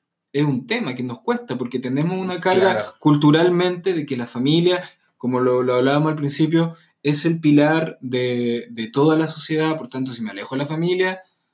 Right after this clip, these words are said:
Speaker 1: me quedo en, en pelota, me quedo en, en nada, tengo que partir de cero. Porque además también hay un tema con la familia que se relaciona siempre, y que nosotros lo hemos visto un poco cuando en, en terapia,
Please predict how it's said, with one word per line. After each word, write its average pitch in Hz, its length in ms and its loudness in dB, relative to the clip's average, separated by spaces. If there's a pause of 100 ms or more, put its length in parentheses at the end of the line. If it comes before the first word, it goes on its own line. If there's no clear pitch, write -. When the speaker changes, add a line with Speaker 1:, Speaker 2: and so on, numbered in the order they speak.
(200)
Speaker 1:
me 120 140 -4
quedo 135 440 4
en, 107 300 -6
en - 160 -20
pelota, 160 420 2
me 120 140 -2
quedo 127 240 4
en, 127 120 -2
en 113 260 -2
nada, 151 520 0
tengo 127 160 -2
que 123 60 -2
partir 120 260 -6
de 123 80 -6
cero. 185 400 2 (420)
Porque 127 220 0
además 151 240 2
también 180 460 2 (160)
hay 135 140 0
un 147 80 0
tema 165 200 2
con 165 100 4
la 156 100 2
familia 165 540 0 (640)
que 131 120 -2
se - 120 2
relaciona 135 680 0
siempre, 165 960 0
y 120 100 -10
que 131 80 -4
nosotros 135 320 -2
lo 156 80 2
hemos 143 180 0
visto 151 200 -2
un 165 80 -6
poco 170 400 -2
cuando 143 720 -2 (160)
en, 120 220 -10
en 120 160 -8
terapia, 143 560 0